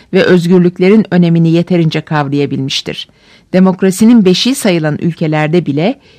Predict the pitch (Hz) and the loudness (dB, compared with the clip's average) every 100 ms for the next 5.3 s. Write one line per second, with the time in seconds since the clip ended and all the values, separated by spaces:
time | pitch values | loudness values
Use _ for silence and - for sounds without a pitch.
0 | - 196 - - 190 180 214 311 - 180 | -6 -4 -2 -2 0 0 0 -2 -2 -4
1 | 180 247 269 214 208 185 180 175 - 170 | -2 -4 -4 -4 -2 0 0 -2 -2 -4
2 | 202 220 - - 147 127 _ _ - 254 | -4 -4 -6 -8 -8 -8 _ _ 0 0
3 | 262 226 185 202 185 240 202 180 185 185 | 2 -2 0 0 2 4 2 0 0 2
4 | 208 - 160 165 170 160 156 151 170 170 | 0 -2 -4 -2 -2 -2 -2 0 0 0
5 | 156 180 214 | 0 -2 -2